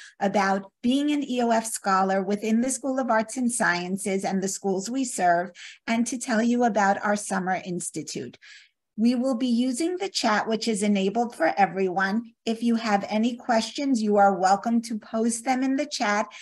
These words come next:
and a member of our team will either address them throughout the presentation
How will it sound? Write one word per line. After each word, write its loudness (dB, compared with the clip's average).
and 4
a 6
member 4
of 6
our 4
team -4
will 0
either 0
address 2
them 0
throughout 2
the -4
presentation -4